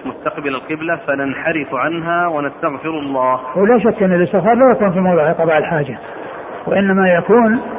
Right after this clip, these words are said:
Speaker 2: يعني، آه، آه، يكون بعد الخروج أو قبل الخروج، لأن ذكر الله عز وجل لا يكون في الخلاء، لا استغفار ولا غير استغفار.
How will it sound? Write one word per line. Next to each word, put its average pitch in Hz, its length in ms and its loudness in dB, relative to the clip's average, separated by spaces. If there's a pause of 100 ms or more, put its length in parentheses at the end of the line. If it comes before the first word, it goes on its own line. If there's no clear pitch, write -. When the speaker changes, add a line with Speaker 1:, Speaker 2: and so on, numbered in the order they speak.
Speaker 2:
يعني، 196 420 2
آه، 180 460 4 (480)
آه، 185 240 4
يكون 202 360 2
بعد 208 140 4
الخروج 240 380 4
أو 269 100 4
قبل 226 140 4
الخروج، 151 320 2 (1400)
لأن 180 520 2 (180)
ذكر 190 240 2
الله 185 200 4
عز 165 160 2
وجل 220 260 4
لا 233 60 6
يكون 190 260 2
في 175 60 0
الخلاء، 143 340 -2
لا 220 160 2
استغفار 208 380 0
ولا 240 140 4
غير 175 140 0
استغفار. 131 320 -6